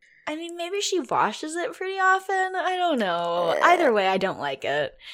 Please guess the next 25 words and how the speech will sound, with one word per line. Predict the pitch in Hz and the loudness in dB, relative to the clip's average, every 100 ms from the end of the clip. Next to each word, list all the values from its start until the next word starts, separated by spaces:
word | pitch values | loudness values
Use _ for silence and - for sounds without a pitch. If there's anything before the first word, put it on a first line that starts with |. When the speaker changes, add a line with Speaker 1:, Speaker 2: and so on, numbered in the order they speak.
| - - - | -18 -20 -4
Speaker 2:
I | 185 233 | 2 4
don't | 254 240 | 6 6
love | 156 156 170 | 6 6 6
it, | 127 120 | 4 6
no. | 147 151 | 4 4
It | 117 135 | 6 6
wa-, | 208 | 8
it | 269 494 640 | 6 6 2
looked, | 494 | 2
like, | - | -2
pretty | - 214 | 4 4
clean, | 156 165 190 220 | 4 2 4 4
though. | 127 127 143 | 2 0 -2
It | - _ - | -8 _ -6
wasn't | 190 190 254 | -2 -2 -2
stiff | 220 214 160 185 | -4 2 2 4
Speaker 1:
Uh-huh. | 139 | 2
Speaker 2:
or | 120 | 2
anything. | 117 127 123 123 135 - _ | 0 -2 0 0 -4 -12 _
Speaker 1:
<laughs> | _ - | _ 4
Oh | 330 254 233 226 - - - 254 - | 4 4 0 -8 -14 -18 -20 -16 -16
my | - - - | -14 -16 -6
god. | - 190 302 - | 0 0 0 -10
<laughs> | 262 - - - _ _ - - | -12 -12 -18 -20 _ _ -6 2
Uh, | - 185 160 | 4 6 6